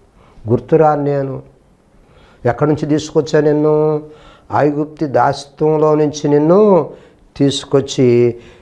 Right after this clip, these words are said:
ఆ, నా కట్టడలను వినమని జాగ్రత్తలు చెబుతున్నాను. నువ్వు తినేం చేస్తావు ఇప్పుడు?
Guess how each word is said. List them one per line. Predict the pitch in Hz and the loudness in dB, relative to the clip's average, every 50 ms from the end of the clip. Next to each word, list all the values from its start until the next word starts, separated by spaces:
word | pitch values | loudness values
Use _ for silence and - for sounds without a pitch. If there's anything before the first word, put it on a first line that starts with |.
| _ _ - - | _ _ -6 -4
ఆ, | 113 110 107 101 - - - _ - | -2 -2 -2 -4 -6 -10 -20 _ -8
నా | 117 123 123 123 | -4 -4 -4 -4
కట్టడలను | - - - - - - - 160 156 151 147 147 | -4 -4 -4 -4 -4 -2 -2 0 0 0 0 0
వినమని | 139 127 123 123 131 139 143 139 135 135 143 160 147 123 | 0 0 0 0 2 2 2 2 2 0 -2 -4 -6 -8
జాగ్రత్తలు | - - 120 120 143 143 170 165 - - 165 160 | -4 -2 0 0 2 2 0 -2 0 0 0 0
చెబుతున్నాను. | 143 143 151 139 - - 156 151 147 143 135 127 120 113 117 - - - - _ _ _ _ - - | 2 0 0 0 -2 -2 -2 0 2 2 2 2 0 -2 -6 -8 -12 -20 -20 _ _ _ _ -4 0
నువ్వు | 165 165 160 160 | 2 4 4 2
తినేం | 151 156 180 175 175 175 175 175 175 | 2 2 2 4 4 4 4 4 4
చేస్తావు | 170 165 160 139 - - 165 156 156 | 4 2 2 0 -2 0 0 2 2
ఇప్పుడు? | 156 139 127 147 151 156 156 156 151 156 151 156 160 156 | 0 -2 0 2 4 4 4 6 4 4 4 4 2 0